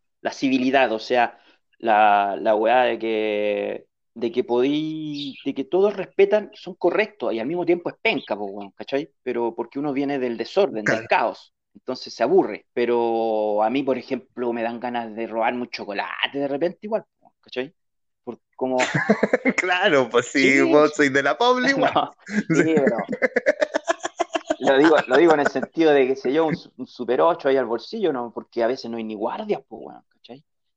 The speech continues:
Speaker 1: Entonces,
Speaker 2: Sí, po.
Speaker 1: creo que claramente la, la sociedad de hoy, más que nunca la construyó, la construyeron los
Speaker 2: Ya.
Speaker 1: individuos. Obviamente, a pa-, a partir de la Revolución Francesa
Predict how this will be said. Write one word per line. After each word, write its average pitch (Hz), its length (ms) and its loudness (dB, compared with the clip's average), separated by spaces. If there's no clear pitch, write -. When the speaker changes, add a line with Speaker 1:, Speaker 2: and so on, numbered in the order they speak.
Speaker 1:
Entonces, 143 500 -4
Speaker 2:
Sí, 131 360 0
po. 104 220 -10
Speaker 1:
creo 165 280 2
que 120 280 -2
claramente 196 640 0
la, 110 240 -2
la 107 160 -8
sociedad 117 540 -4
de 95 60 -6
hoy, 139 320 -4
más 123 220 -6
que 127 140 -6
nunca 160 300 -4
la 147 140 -2
construyó, 123 800 -6
la - 180 -2
construyeron 123 500 -4
los 131 180 -4
Speaker 2:
Ya. 143 80 2
Speaker 1:
individuos. 110 600 -12
Obviamente, 147 460 0
a 147 40 4
pa-, 123 200 2
a 123 80 0
partir 139 460 -2
de 135 120 0
la 123 160 4
Revolución 117 600 -2
Francesa 160 680 -2